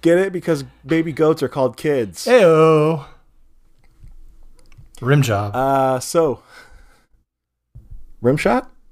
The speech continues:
Speaker 2: Yeah.
Speaker 1: Not rim job.
Speaker 2: Either way.
Speaker 1: Rim shot. Like, like Ernest the dog.
Speaker 2: Yeah.
Speaker 1: So, uh, who, oh, Putman says, you know, it, Juan's not the killer.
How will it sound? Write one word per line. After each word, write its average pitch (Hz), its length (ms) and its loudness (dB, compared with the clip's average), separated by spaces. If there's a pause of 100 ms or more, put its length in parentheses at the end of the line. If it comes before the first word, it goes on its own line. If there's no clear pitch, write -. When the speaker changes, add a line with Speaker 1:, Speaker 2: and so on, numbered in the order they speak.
(520)
Speaker 2:
Yeah. 101 360 2
Speaker 1:
Not - 120 -16
rim 107 160 -12
job. 95 400 -6 (260)
Speaker 2:
Either 170 200 0
way. 95 300 -8
Speaker 1:
Rim 151 100 -4
shot. 151 360 -4
Like, 107 200 -12
like 131 160 -4
Ernest 165 360 -6
the 185 220 -2
dog. 131 540 -2
Speaker 2:
Yeah. 156 340 2 (2500)
Speaker 1:
So, 196 560 0 (100)
uh, 147 960 -4 (2500)
who, 160 600 -4 (240)
oh, 160 180 2
Putman 151 420 -2 (380)
says, 120 220 -8
you 120 60 -6
know, 107 80 -4
it, 135 280 -12
Juan's 165 360 0
not 165 180 -4
the - 60 -10
killer. 104 420 -4